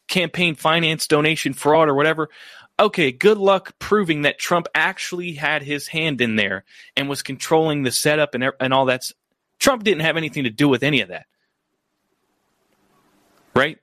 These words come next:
And literally every single political campaign, there's so much money coming in and going out and all this stuff. There's so much fraud happening. It's obvious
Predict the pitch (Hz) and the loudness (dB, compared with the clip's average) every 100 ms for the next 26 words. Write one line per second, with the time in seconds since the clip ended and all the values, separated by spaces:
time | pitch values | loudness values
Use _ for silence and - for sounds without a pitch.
0 | _ 147 156 139 185 208 143 104 95 _ | _ -4 -2 4 4 4 0 -2 -10 _
1 | _ _ _ _ _ _ _ _ _ 156 | _ _ _ _ _ _ _ _ _ -4
2 | 185 165 160 - - 190 170 101 - _ | -2 -4 -8 -6 -4 -2 -2 -6 -8 _
3 | _ _ _ _ _ _ - 180 165 175 | _ _ _ _ _ _ -2 2 4 2
4 | 151 147 - 160 127 - 175 104 - _ | 2 2 0 -4 -2 0 -2 -2 -10 _
5 | _ _ _ _ _ _ _ _ _ _ | _ _ _ _ _ _ _ _ _ _
6 | _ _ _ _ - 170 165 - 214 190 | _ _ _ _ 0 0 0 0 0 0
7 | - 160 180 - 185 170 170 156 123 156 | -2 -2 -2 0 0 0 0 0 2 2
8 | 165 160 165 131 143 127 - 143 - _ | 2 0 0 0 0 0 2 2 0 _
9 | _ _ _ - 156 151 - 202 180 - | _ _ _ -2 -2 0 2 2 2 -2
10 | - 165 160 131 113 107 101 - _ _ | 2 4 4 0 -4 -4 -12 -12 _ _
11 | _ _ _ _ _ _ _ _ 196 190 | _ _ _ _ _ _ _ _ 0 0
12 | - 143 165 180 156 110 92 - - | -2 2 2 2 -2 -2 -2 -4 -4